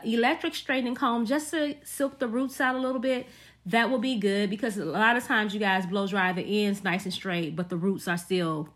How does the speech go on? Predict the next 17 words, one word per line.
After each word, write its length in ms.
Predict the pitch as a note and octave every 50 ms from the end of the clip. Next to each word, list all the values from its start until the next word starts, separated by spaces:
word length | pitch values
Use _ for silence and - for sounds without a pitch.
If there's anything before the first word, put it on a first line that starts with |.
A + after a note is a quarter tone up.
| _
thick. 380 | - - - - - - - - _ _ _ - - _ _ _ _ _ _ _ _ _
So, 540 | - - A3 F#3+ F3+ F3 E3 D#3+ E3+ - - -
uh, 140 | G3+ F#3 F3 - - - _ _ -
um, 380 | G3 F#3 E3+ E3+ F3 F3 - - - -
you 120 | G#3 C4 C#4+
know, 120 | A3+ G3
putting 200 | G3+ - D4+ B3+ B3
the 80 | A#3 G3+
electric 420 | G3+ G#3+ A3 G#3+ G#3+ - B3+ -
straightening 360 | - - A#3+ A3 G#3+ G#3 G#3+
comb, 440 | - B3 G#3 G3 G3 F#3 F#3 F#3 F#3
making 240 | G3+ G#3 G#3 G3+ G#3+
sure 140 | - A3+ G3+
the 80 | G3+
hair 200 | G#3 A3 G3 F3+
is 100 | F#3 F#3
completely, 840 | - F#3+ D#3+ E3+ G#3+ A3 A3 A3+ G3+ G#3+ A3 A3 G#3+ G#3 G#3 G#3 G#3